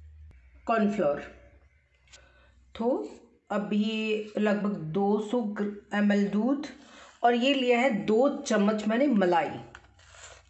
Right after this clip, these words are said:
आप देख सकते हो ये दूध वाली मलाई है। तो सबसे पहले हम क्या करेंगे, कॉर्नफ्लोर को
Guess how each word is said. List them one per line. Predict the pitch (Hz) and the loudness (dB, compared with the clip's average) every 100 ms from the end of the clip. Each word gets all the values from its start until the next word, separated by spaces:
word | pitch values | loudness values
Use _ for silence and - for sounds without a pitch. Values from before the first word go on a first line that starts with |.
| 175 | -8
आप | 156 | -4
देख | 185 185 | -2 -2
सकते | 220 208 262 | -6 -2 0
हो | |
ये | 247 214 | 0 0
दूध | 202 214 | 0 0
वाली | 220 208 196 | 2 4 4
मलाई | 185 180 185 | 4 2 2
है। | 214 277 - - - - _ _ _ _ _ _ _ _ _ _ _ - _ _ _ | 2 0 -2 -10 -20 -20 _ _ _ _ _ _ _ _ _ _ _ -20 _ _ _
तो | 208 208 208 | -2 0 0
सबसे | 220 214 233 | -2 -2 -2
पहले | 220 214 220 247 | 0 2 2 2
हम | 247 | 0
क्या | 240 208 | 0 0
करेंगे, | 220 202 202 294 370 - - _ _ _ _ _ _ _ - - - - - | 2 0 2 0 -2 -8 -20 _ _ _ _ _ _ _ -20 -20 -20 -20 0
कॉर्नफ्लोर | 214 220 233 254 233 208 | 2 2 2 0 0 2
को | 285 | 2